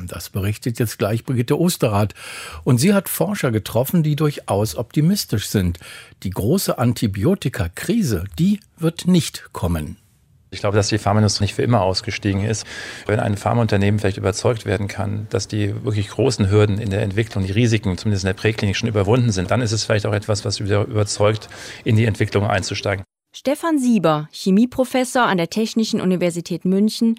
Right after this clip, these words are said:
Speaker 3: sucht nach Wirkstoffen, die Bakterien töten. Denn der Bedarf nach neuen Antibiotika ist groß, ganz besonders nachdem große Pharmaunternehmen wie Sanofi und AstraZeneca weitgehend aus der Forschung ausgestiegen sind.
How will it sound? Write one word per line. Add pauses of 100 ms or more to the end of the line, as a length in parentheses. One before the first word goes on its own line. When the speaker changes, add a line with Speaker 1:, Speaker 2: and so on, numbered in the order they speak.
(140)
Speaker 3:
sucht
nach
Wirkstoffen,
die
Bakterien
töten. (400)
Denn
der
Bedarf
nach
neuen
Antibiotika
ist
groß, (380)
ganz
besonders
nachdem
große
Pharmaunternehmen
wie
Sanofi
und
AstraZeneca
weitgehend
aus
der
Forschung
ausgestiegen
sind.